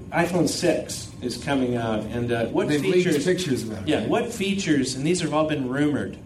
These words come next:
Speaker 1: uh, to, to happen. Which features on the phone, uh, would you like to see? Um, new features on the phone that have been rumored that you'd like to see. Uh, iPhone six, uh, has a scratch and sniff display.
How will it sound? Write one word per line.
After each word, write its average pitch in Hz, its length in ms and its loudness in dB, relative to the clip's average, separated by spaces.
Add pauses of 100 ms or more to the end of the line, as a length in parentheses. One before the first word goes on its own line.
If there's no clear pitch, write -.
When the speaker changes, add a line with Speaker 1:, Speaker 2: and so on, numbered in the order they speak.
(360)
Speaker 1:
uh, 110 320 -4 (160)
to, 120 200 -2
to 117 300 -6
happen. 120 320 -2 (220)
Which 208 200 4
features 196 480 4
on 156 140 6
the 131 60 0
phone, 147 520 0 (320)
uh, 120 300 0
would 123 180 0
you 143 100 6
like 135 260 2
to 120 100 -4
see? 98 420 -2 (480)
Um, 110 500 0 (140)
new 156 160 6
features 147 500 4
on 123 140 2
the 110 60 -2
phone 107 480 -4 (180)
that 131 140 -2
have 156 120 2
been 175 160 4
rumored 135 260 0
that 110 80 -6
you'd 123 140 2
like 107 220 -2
to 107 100 -8
see. 98 260 -6 (560)
Uh, 98 240 -4
iPhone 123 500 0
six, - 560 2 (340)
uh, 113 240 -2
has 135 260 2
a 123 80 0
scratch 208 600 2
and 143 160 2
sniff 185 340 4
display. - 540 4